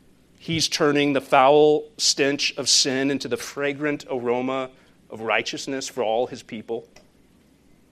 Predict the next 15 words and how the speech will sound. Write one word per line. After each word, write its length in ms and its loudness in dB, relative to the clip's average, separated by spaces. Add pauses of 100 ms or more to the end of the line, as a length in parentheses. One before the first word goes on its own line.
(320)
That 100 -6
he 160 -6
washes 560 0
stains, 600 -2
that 120 -8
he 120 -8
binds 480 -2
up 200 0
wounds, 680 -2 (240)
and 120 -6
that 80 -4
he's 220 -6
setting 380 2
captives 440 -10
free. 420 -14